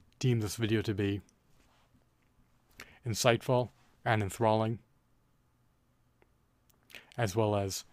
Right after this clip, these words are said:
captivating, mesmerizing, and riveting. Succinctly stated, the listener woman is a type of woman who is willing to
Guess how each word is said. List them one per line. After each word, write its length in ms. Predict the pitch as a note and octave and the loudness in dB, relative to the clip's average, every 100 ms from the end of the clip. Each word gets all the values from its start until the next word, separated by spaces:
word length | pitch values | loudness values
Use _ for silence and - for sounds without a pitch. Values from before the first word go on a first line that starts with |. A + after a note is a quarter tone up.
| _ - | _ -2
captivating, 640 | A#2+ A2 A2+ A2 G#2+ G#2 _ _ _ | 0 0 -2 -2 -2 -6 _ _ _
mesmerizing, 760 | - G2+ - G#2 G#2 F#2+ G#2 F#2+ _ _ _ _ _ _ _ _ - | -4 -4 -2 -2 -2 -2 -6 -8 _ _ _ _ _ _ _ _ -8
and 120 | G#2 | -4
riveting. 420 | G#2 F#2 F#2+ F#2 - _ _ _ _ _ _ _ _ _ _ _ _ _ _ _ _ - - - - _ - | -2 -2 -4 -6 -12 _ _ _ _ _ _ _ _ _ _ _ _ _ _ _ _ -20 -20 -20 -20 _ -10
Succinctly 480 | - B2 D#3 C3+ A2+ | -4 0 0 0 0
stated, 480 | - A#2 G#2+ G#2+ - _ - | 0 0 0 -2 -6 _ -4
the 80 | A2+ | 0
listener 300 | B2 - A2 | 2 0 0
woman 420 | G#2+ G#2 G2+ F#2+ _ _ _ | 0 0 -2 -4 _ _ _
is 360 | G#2+ G2 F#2 - _ _ - _ _ _ _ _ - - | -4 -4 -4 -8 _ _ -20 _ _ _ _ _ -20 -10
a 60 | A2+ | -2
type 260 | - A#2+ | 2 2
of 140 | A#2 F#2+ | 2 -2
woman 360 | G#2 G2+ G2+ - _ _ _ _ | -2 -2 -4 -10 _ _ _ _
who 200 | - G#2 | -2 0
is 260 | G2+ F#2 - _ _ - | 0 -2 -8 _ _ -4
willing 360 | A#2 G#2+ G2+ | 0 2 0
to 340 | F#2+ G#2 G2 | -4 -2 -2